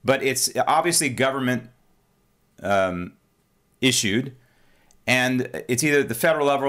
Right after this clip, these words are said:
or the state level, doesn't really matter. But the, the government is now trying to bribe young children with iPods.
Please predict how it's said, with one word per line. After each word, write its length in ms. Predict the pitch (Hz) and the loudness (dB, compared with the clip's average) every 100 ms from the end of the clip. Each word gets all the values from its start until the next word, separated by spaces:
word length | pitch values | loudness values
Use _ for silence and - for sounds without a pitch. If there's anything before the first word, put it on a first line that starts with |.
| 120 | 0
or 60 | 110 | 2
the 80 | |
state 320 | 107 147 131 123 | 2 0 -2 0
level, 220 | 123 120 | -2 0
doesn't 240 | 185 131 | 0 0
really 180 | 107 90 | -2 0
matter. 420 | 85 85 95 101 - _ _ _ _ | 0 0 -2 -6 -14 _ _ _ _
But 120 | 120 | 0
the, 180 | 143 - | 0 0
the 140 | 139 | -2
government 340 | 139 220 220 160 | 0 0 0 0
is 80 | 143 | 0
now 140 | 151 | 0
trying 340 | 147 156 139 113 | 0 0 0 0
to 300 | 131 120 90 | 2 2 0
bribe 580 | 101 117 139 160 147 | 0 2 4 4 2
young 300 | 117 127 151 | 0 0 0
children 400 | 127 120 101 104 | 0 0 0 0
with 180 | 98 - | -2 0
iPods. 960 | 120 143 156 - 104 67 57 57 - | 0 0 -2 -4 -4 -2 -6 -2 -2